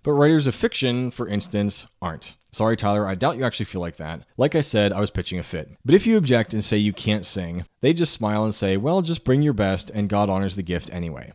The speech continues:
Of course, not wanting to be Cain, I do bring the gift God requires and not the one I want to,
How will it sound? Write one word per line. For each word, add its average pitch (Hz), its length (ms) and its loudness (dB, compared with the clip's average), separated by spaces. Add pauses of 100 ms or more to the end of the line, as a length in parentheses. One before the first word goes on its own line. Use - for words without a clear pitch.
(120)
Of 131 120 -2
course, 156 320 4
not 117 180 4
wanting 104 260 0
to 131 60 2
be 156 100 2
Cain, 104 380 0
I 101 140 -2
do 123 260 4
bring 110 240 0
the 98 80 -2
gift 92 260 -4
God 92 220 -4
requires 85 520 -6
and 98 80 -6
not 92 160 -4
the 95 60 -8
one 90 160 -4
I 78 80 -4
want 107 280 -2
to, 87 260 -6